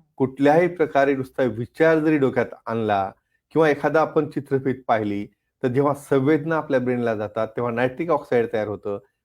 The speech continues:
आणि ते तयार झाल्यानंतर तुम्हाला उत्तेजन येऊन त्या ठिकाणी फ्लो वाढायला लागतो. मग अशा वेळेला जर तुम्ही खरंच काही कामात असाल किंवा तुम्ही अभ्यासात असाल किंवा तुमच्या वर्कमध्ये असाल, तर अशा केसमध्ये योगा, प्राणायाम आणि एक्सरसाइजमुळं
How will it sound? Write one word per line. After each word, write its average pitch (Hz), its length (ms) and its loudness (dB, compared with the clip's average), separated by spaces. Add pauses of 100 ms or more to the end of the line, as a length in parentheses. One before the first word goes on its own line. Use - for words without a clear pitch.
आणि 113 100 -8 (100)
ते 151 200 4
तयार 131 200 2
झाल्यानंतर 120 360 -4
तुम्हाला 117 200 -4
उत्तेजन 113 380 -6
येऊन 110 140 -8
त्या 104 160 -6
ठिकाणी 117 400 -4 (400)
फ्लो 127 260 0
वाढायला 120 380 2
लागतो. 123 600 0 (320)
मग 165 220 0
अशा 127 300 2
वेळेला 104 320 0 (500)
जर 160 200 4
तुम्ही 156 380 -4 (260)
खरंच 165 360 0
काही 147 160 0
कामात 127 400 0
असाल 101 460 -2
किंवा - 460 -4
तुम्ही 139 200 -2
अभ्यासात 147 520 0
असाल 110 360 0
किंवा 123 200 -6
तुमच्या 131 160 0
वर्कमध्ये 147 480 2
असाल, 120 340 0 (420)
तर 113 60 0
अशा 113 280 2
केसमध्ये 131 560 -2
योगा, 120 340 0
प्राणायाम 123 500 -2
आणि 113 140 -6
एक्सरसाइजमुळं 117 680 -2